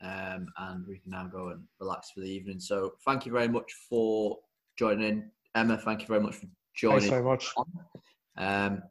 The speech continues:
Speaker 1: much appreciated. Loads of, loads of content there for the listeners and stuff. Um, if people want to know, you know, where they can find you and stuff, how do they do that?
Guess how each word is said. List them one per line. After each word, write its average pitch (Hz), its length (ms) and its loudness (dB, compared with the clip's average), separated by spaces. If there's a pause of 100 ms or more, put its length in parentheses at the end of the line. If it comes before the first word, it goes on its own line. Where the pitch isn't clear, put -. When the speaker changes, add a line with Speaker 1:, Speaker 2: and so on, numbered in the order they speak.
(140)
Speaker 1:
much 139 160 6
appreciated. 131 520 10 (140)
Loads 120 280 10
of, 110 260 2 (280)
loads 113 260 8
of - 100 -6
content 107 340 6
there 104 160 6
for 104 140 4
the 104 40 8
listeners 104 360 4
and 101 100 2
stuff. - 340 4 (180)
Um, 107 520 4 (760)
if 151 240 8
people 143 540 10
want 123 200 8
to - 100 0
know, 117 340 8
you 113 100 2
know, 98 120 4
where 110 240 6
they 107 80 6
can 104 180 -2
find 107 340 6
you 98 60 6
and 90 100 0
stuff, 95 380 0 (320)
how 107 200 4
do 101 100 6
they 98 100 8
do 85 160 0
that? 67 180 -6